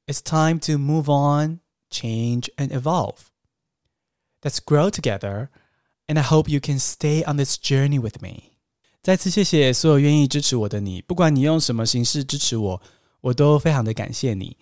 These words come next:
那接下来，呃，希望可以在今年的线上课程中看到你，或者是在这个节目资讯栏中的这个订阅式抖内，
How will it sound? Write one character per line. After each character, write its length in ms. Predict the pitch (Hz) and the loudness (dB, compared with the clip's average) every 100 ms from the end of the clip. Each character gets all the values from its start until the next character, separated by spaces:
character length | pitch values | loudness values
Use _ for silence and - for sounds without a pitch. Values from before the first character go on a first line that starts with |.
| _ _ _ _ | _ _ _ _
那 340 | 139 135 131 127 | -4 0 2 0
接 140 | - | 0
下 180 | 151 165 | 0 2
来， 360 | 123 107 107 127 - _ - | 2 0 -2 -6 -10 _ -8
呃， 180 | 110 | -4
希 160 | 104 135 | -2 2
望 420 | 143 139 127 120 | 2 2 0 -4
可 140 | 113 123 | -4 -4
以 160 | 113 | -2
在 380 | 104 123 117 104 | -2 -2 0 -2
今 180 | 104 190 | -2 0
年 140 | 196 | 2
的 80 | 165 | 2
线 140 | 170 202 | 2 0
上 120 | 185 | 2
课 140 | 214 | 2
程 140 | 165 165 | 2 2
中 120 | 185 | 2
看 160 | 226 | 2
到 140 | 220 226 | 4 4
你， 240 | 170 107 - - - | 4 0 -4 -18 0
或 140 | 185 | 2
者 100 | 147 | 2
是 180 | - 151 | 2 2
在 240 | 147 131 | 2 2
这 160 | 120 131 | 0 -2
个 240 | 123 107 - _ _ _ _ _ _ | -2 -4 -6 _ _ _ _ _ _
节 140 | 135 | -2
目 80 | 156 | 0
资 80 | 160 | 2
讯 80 | |
栏 120 | 170 139 | 2 2
中 140 | 151 | 2
的 60 | 135 | 0
这 100 | 143 | 0
个 80 | |
订 240 | 139 196 175 | -2 -2 0
阅 160 | 175 | 2
式 160 | 156 175 | 2 0
抖 220 | 143 107 | 0 -2
内， 320 | 107 156 113 | 2 0 0